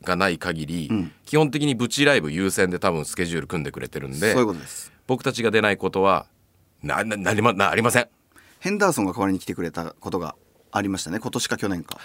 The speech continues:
Speaker 1: あ、それがそうでしたか。
Speaker 2: それが初のブチライブ休み。
Speaker 1: か。
Speaker 2: うん。どうしてもっていうでっかい仕事がなんかあったんですよ。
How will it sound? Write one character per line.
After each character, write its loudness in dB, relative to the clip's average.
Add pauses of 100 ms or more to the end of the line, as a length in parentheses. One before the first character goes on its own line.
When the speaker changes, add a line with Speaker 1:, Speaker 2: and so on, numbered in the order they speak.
(120)
Speaker 1:
あ、 -6
そ -8
れ -2
が -2
そ 2
う 4
で 4
し 0
た 2
か。 -2
Speaker 2:
そ 0
れ 4
が -8 (100)
初 4
の 4
ブ -8
チ -4
ラ 4
イ 4
ブ -2
休 0
み。 -8 (260)
Speaker 1:
か。 -2 (260)
Speaker 2:
う -2
ん。 -4 (220)
ど 4
う 6
し 0
て 4
も 6
っ -2
て -4
い -2
う -6
で 0
っ -6
か 0
い 0
仕 -2
事 -4
が -2
な 0
ん -4
か -2
あ 0
っ -6
た -6
ん -6
で -10
す -16
よ。 -18